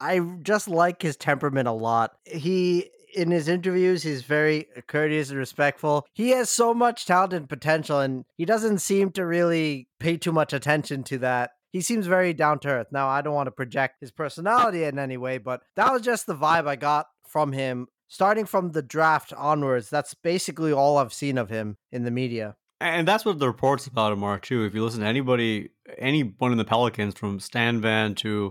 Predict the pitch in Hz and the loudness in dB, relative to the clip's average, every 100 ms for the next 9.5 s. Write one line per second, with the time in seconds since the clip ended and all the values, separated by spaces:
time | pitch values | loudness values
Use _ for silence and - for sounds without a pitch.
0 | - 107 95 113 - 127 123 120 101 120 | -8 -12 -10 -10 0 0 2 -2 0 2
1 | 110 110 104 110 98 110 110 113 110 104 | 4 2 0 -6 -2 2 4 4 2 0
2 | 101 113 110 110 104 120 117 101 120 117 | -2 -6 -6 -6 -4 -2 -2 -2 0 0
3 | 113 98 101 120 123 113 110 110 107 101 | 0 -4 0 2 2 4 4 2 0 -6
4 | 107 - 135 123 120 120 113 110 107 107 | -8 -4 0 2 2 0 0 -2 -2 -4
5 | 110 107 104 101 104 101 95 - 71 107 | -4 -2 0 -2 -4 -6 -10 -14 -10 -6
6 | 104 110 - 110 101 113 110 107 - _ | -6 -6 0 0 0 -2 0 -2 -6 _
7 | _ - 117 139 147 160 147 120 107 113 | _ 0 0 2 4 4 2 0 2 2
8 | 104 107 107 101 110 104 107 101 78 101 | 4 2 2 -2 -6 -6 -6 -6 -8 -8
9 | 107 101 104 101 95 | -6 -6 -6 -6 -8